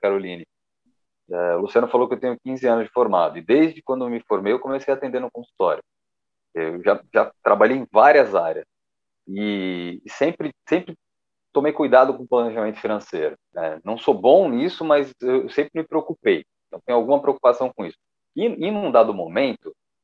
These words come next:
eu, eu resolvi deixar de fazer algumas coisas que remuneravam muito bem, mas que não estavam mais alinhados com os meus valores e com a minha ideologia.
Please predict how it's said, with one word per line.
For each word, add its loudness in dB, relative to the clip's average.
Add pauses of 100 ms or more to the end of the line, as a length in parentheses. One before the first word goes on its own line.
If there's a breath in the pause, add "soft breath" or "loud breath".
(800)
eu, 0
eu 2
resolvi 2
deixar 2
de -12
fazer -2
algumas -4
coisas -4 (180)
que -6 (560)
remuneravam 4
muito -6
bem, -8 (640)
mas 2
que -2
não -2
estavam 2
mais 4
alinhados 0
com -10
os -12
meus -4
valores 2
e -12
com -4
a 0
minha -8
ideologia. -4